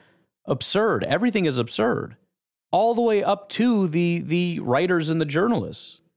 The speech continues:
This is, this is silliness. We're gonna badger the head coach about this issue.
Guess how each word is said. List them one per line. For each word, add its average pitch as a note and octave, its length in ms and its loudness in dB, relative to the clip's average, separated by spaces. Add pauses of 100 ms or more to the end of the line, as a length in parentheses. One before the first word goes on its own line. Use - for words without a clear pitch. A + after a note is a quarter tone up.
(1080)
This G3 220 0
is, F#3+ 160 0
this F#3+ 240 -2
is B3 120 0
silliness. A2+ 1040 -2 (1160)
We're D#3 140 0
gonna G3+ 140 2
badger C#3 520 0
the C#3 140 0
head C#3 200 0
coach C#3 360 -2
about B2 260 0
this B2 220 -2
issue. F3+ 400 -2